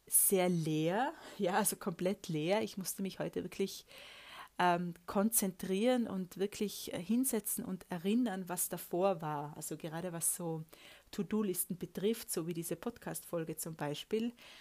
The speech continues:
ähm, die ist mir jetzt wieder eingefallen. Ja, also ich musste das ganz weit herholen und ein paar andere Sachen auch noch, die heute für mich, äh, dran sind oder heute eben, ähm,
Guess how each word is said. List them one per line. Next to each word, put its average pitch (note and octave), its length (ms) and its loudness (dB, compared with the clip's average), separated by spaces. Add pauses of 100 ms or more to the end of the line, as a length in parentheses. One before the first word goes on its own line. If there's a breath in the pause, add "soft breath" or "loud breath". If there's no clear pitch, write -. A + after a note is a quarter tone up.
(280 loud breath)
ähm, F3+ 580 0 (380)
die G3 60 -2
ist - 140 -2
mir G3+ 100 2
jetzt - 340 0
wieder F#3+ 200 0
eingefallen. F3 600 -2
Ja, E3 120 -2
also F#3 120 -6
ich F#3 120 -8
musste G#3 240 -2
das G#3 200 0
ganz F#3+ 400 2
weit F#3 400 2
herholen G3 720 2
und F3+ 240 -4
ein F3 120 -4
paar D#3+ 140 -2
andere G3+ 260 -4
Sachen - 380 -4
auch E3 160 -2
noch, A3+ 280 -4 (500 loud breath)
die G3 120 0
heute F#3+ 300 2
für G3 140 -2
mich, F#3+ 320 -2
äh, F3 220 -2
dran E3+ 320 2
sind A#3+ 340 0
oder F3+ 200 -4
heute F3 280 -4
eben, F3+ 420 -4 (680 loud breath)
ähm, E3+ 680 -2